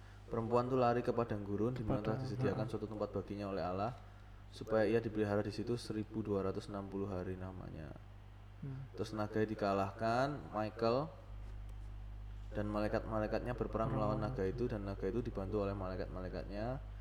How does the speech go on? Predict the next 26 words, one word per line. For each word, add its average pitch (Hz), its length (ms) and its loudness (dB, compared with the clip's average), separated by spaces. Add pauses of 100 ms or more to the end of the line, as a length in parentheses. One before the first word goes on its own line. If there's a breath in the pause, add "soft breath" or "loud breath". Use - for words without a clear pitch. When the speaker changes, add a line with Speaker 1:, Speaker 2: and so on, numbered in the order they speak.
(360 loud breath)
Speaker 1:
Tetapi 117 220 6
mereka 123 280 2
tidak 113 200 4
dapat 104 160 2
bertahan, 110 460 4
mereka 120 240 2
tidak 110 200 4
mendapat 98 280 4
tempat 101 200 0
lagi 104 180 0
di 101 100 -2
surga, 98 360 0
dan 107 160 2
naga 98 180 -2
besar 98 260 2
itu, 101 320 2
si - 140 -2
ular 107 280 4
tua 110 240 2
yang 117 80 0
disebut - 300 -2
iblis 127 480 2
atau - 200 -2
Satan, 113 500 2 (680 loud breath)
yang 113 240 2
menyesatkan 117 560 2